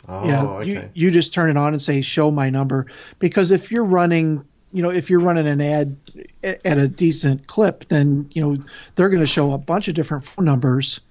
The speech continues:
Speaker 1: Yeah,
Speaker 2: If,
Speaker 1: right.
Speaker 2: you know, if ten people are looking at your ad at the exact same time, basically they're showing ten different phone numbers,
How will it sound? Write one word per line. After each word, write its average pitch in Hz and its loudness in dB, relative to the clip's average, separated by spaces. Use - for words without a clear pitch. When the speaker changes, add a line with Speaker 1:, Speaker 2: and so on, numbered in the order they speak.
Speaker 1:
Yeah, 104 -12
Speaker 2:
If, 143 0
Speaker 1:
right. 107 -14
Speaker 2:
you 202 4
know, 180 4
if - -2
ten 220 2
people 165 2
are 143 4
looking 156 0
at 151 -6
your 151 -4
ad 156 -2
at 147 -8
the 147 -6
exact 143 -4
same 143 -6
time, 160 -2
basically 156 -2
they're 160 2
showing 156 -2
ten 160 0
different 143 -4
phone 170 0
numbers, 139 -2